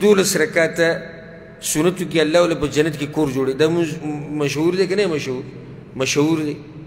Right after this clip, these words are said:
دغه شان د اشراق مونځ شو، مشهور دی. صلاة الضحى مشهور دی. او داسې بیا ځه. خو دې حدیث کې دومره لوی اجر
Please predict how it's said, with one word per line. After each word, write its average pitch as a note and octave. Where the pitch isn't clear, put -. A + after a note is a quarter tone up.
دغه E3+
شان E3+
د E3+
اشراق D#3+
مونځ D#3
شو، D3
مشهور D3+
دی. C#3+
صلاة D#3+
الضحى C#3+
مشهور C#3
دی. D3
او C3
داسې D3+
بیا C3
ځه. A#2
خو C#3
دې A3
حدیث G3+
کې F3+
دومره A3+
لوی F#3
اجر C3